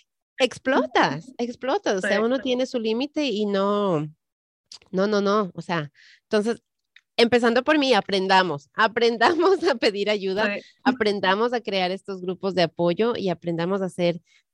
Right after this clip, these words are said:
Speaker 1: parte de nuestra comunidad, porque así como nosotros nos estamos apoyando, estoy segura que muchos de los que están en ese grupo se sienten de igual manera apoyados solamente por el poder venir,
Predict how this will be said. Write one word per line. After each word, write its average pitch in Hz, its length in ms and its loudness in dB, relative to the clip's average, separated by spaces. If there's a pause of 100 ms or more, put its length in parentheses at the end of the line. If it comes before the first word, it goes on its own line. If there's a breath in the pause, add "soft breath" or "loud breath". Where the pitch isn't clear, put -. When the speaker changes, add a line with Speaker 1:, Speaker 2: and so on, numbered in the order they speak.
Speaker 1:
parte 214 560 2 (680)
de 185 160 -6
nuestra 202 360 0
comunidad, 175 460 -2
porque 165 220 -8
así 175 180 -10
como 285 220 0
nosotros 226 420 0
nos 220 120 0
estamos 185 320 -4
apoyando, 180 560 0
estoy 214 240 -4
segura 190 400 -2
que 175 160 -2
muchos 226 460 0
de 254 80 0
los 226 120 -2
que - 80 -12
están 208 240 -4
en 220 120 0
ese 214 200 -4
grupo 226 420 -2 (360 soft breath)
se - 160 -12
sienten 185 420 -4
de 175 100 0
igual 165 280 0
manera 165 440 -2
apoyados 156 720 -2 (440 loud breath)
solamente 190 460 2
por 180 140 0
el 170 140 2
poder 165 300 0
venir, 175 360 -2